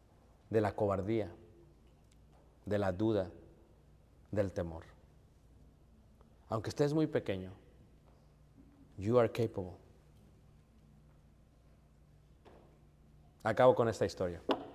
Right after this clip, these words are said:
Se hizo una gran campaña en los, en, en, en, en Cali-, en Texas. Y entonces se invirtió muchísimo dinero para esta campaña.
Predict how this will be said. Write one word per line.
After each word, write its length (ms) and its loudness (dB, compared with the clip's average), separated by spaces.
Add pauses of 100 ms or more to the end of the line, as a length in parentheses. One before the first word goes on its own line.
(1120)
Se 140 -4
hizo 100 0
una 120 6
gran 220 4
campaña 420 2
en 80 0
los, 180 0
en, 340 0
en, 480 -4
en, 320 -4
en 100 -4
Cali-, 260 0
en 260 -4
Texas. 460 -2 (2250)
Y 260 2
entonces 480 2
se 140 -2
invirtió 300 6
muchísimo 640 8
dinero 320 10
para 160 10
esta 180 4
campaña. 480 -2